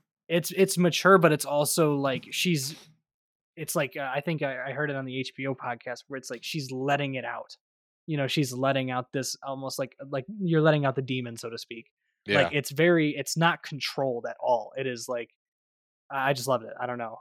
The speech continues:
Speaker 1: Um, but anyway, yes, back to where we currently were. They're going through the mall, and there's, like, these five wonders of the mall. So you've got, like, the escalator, you got Victoria's Secret. They do find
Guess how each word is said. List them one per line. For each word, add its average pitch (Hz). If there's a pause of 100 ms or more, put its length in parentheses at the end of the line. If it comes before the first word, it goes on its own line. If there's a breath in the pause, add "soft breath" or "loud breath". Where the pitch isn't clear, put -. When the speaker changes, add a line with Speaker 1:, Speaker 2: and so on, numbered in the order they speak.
Speaker 1:
Um, 120 (180)
but 180
anyway, 143
yes, 135
back 131
to 139
where 127
we 120
currently 127
were. 120 (460)
They're 180
going 196
through 190
the 165
mall, 151
and 143
there's, 135
like, 131
these 131
five 127
wonders 127
of 127
the 123
mall. 120
So -
you've 120
got, 120
like, 120
the 127
escalator, 143
you 123
got 120
Victoria's 120
Secret. 151 (320 soft breath)
They 127
do 131
find 123